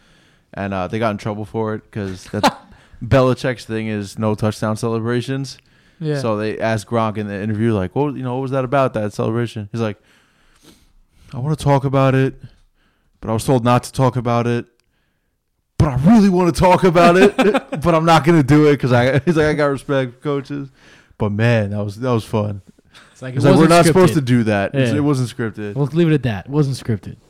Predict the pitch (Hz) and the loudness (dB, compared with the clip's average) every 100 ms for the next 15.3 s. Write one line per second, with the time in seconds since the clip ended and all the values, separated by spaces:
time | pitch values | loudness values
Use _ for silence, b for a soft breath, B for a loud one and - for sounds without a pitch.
0 | _ _ b b b b b b b b | _ _ b b b b b b b b
1 | _ 180 151 123 - 127 127 139 185 214 | _ -10 -10 -10 -12 -10 -10 -10 -6 -2
2 | 202 190 175 - 113 117 131 131 143 - | 0 0 -2 -6 -14 -10 -4 -2 -4 -6
3 | 127 127 131 117 113 113 117 110 b b | -6 -4 -6 -6 -6 -6 -8 -12 b b
4 | b b b b _ _ - 120 - 113 | b b b b _ _ 0 0 0 -12
5 | _ _ - 120 98 - - 123 127 123 | _ _ -4 -2 -2 -6 -6 0 0 -2
6 | - - _ _ _ _ _ 143 147 135 | -6 -10 _ _ _ _ _ -6 -4 -2
7 | 156 131 B B B - 208 156 - 147 | -2 -4 B B B 0 2 2 -2 -8
8 | - 202 190 196 190 156 139 180 - 233 | -4 -4 -2 -2 -2 -2 -2 -4 -4 -6
9 | 226 214 156 170 151 165 185 214 214 175 | -4 -6 -6 -6 -8 -4 -2 0 0 -2
10 | 190 196 170 160 175 196 196 180 180 170 | 0 0 0 -2 -2 -4 -4 -4 -2 2
11 | 131 143 165 156 135 - 143 131 123 110 | 4 4 4 4 2 2 4 4 2 -2
12 | 107 98 95 - - - 262 180 196 175 | -4 -4 -6 -8 -8 -4 -2 -2 -4 2
13 | 143 190 - 220 214 190 180 180 175 131 | 4 6 4 4 4 4 2 0 -4 -6
14 | 113 - 117 104 95 107 104 104 104 98 | -6 -4 -6 -4 -6 -6 -6 -4 -4 -4
15 | 98 95 104 | -6 -6 -8